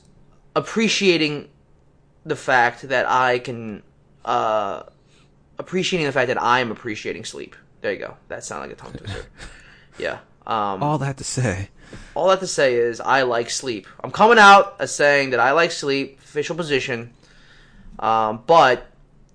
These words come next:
Speaker 1: when a game comes out that you and I are gonna be just beasting and feasting on, uh, we'll have to come and reevaluate that statement. Questions?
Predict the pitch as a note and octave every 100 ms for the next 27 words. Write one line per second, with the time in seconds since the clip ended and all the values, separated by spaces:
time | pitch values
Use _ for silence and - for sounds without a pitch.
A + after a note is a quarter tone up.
0 | _ - C#3+ C3+ A#2+ A2+ G#2+ - C3 C3
1 | A#2+ A#2 A2 A#2 - A2+ A2+ A#2 G#2 G2+
2 | - - - A#2 G#2 - C3 B2+ A2+ G#2+
3 | G#2 G2+ G2+ G2 F#2+ F2+ F#2 - - A#2+
4 | - G2+ G#2+ F#3+ F3 F3+ E3+ E3 D#3 -
5 | _ - - - - - - A#2 G#2 G#2
6 | G2 F#2 - - C3+ B2+ A#2+ - B2+ A2+
7 | G#2+ G2 F2 F2 C2+ - - C#2 A#1+ -
8 | - _ _ _ _ _ - A3 A#3 -
9 | A#2+ D2+ -